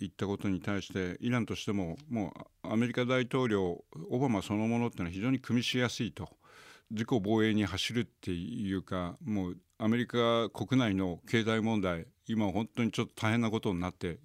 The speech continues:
きているんで、まあ、そのあたりでもうオバマの動きっ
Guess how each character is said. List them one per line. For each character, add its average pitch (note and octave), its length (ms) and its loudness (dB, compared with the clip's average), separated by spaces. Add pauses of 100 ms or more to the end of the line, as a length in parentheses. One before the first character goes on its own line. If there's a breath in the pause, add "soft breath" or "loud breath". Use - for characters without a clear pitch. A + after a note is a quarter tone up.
き - 120 -10
て F#2 320 -2
い G2+ 120 -2
る F#2 140 -2
ん E2+ 120 -4
で、 F2 240 -4 (600 loud breath)
ま A2+ 120 0
あ、 G2+ 40 2
そ G#2+ 160 0
の A#2 120 4
あ A#2+ 60 2
た A#2+ 120 4
り G2 100 0
で F2+ 380 0
も G2 380 -2 (640)
う A2+ 40 2
オ G#2 40 4
バ G#2+ 100 6
マ G2 120 4
の F#2 200 2
動 G2 100 2
き - 120 -10
っ - 20 -18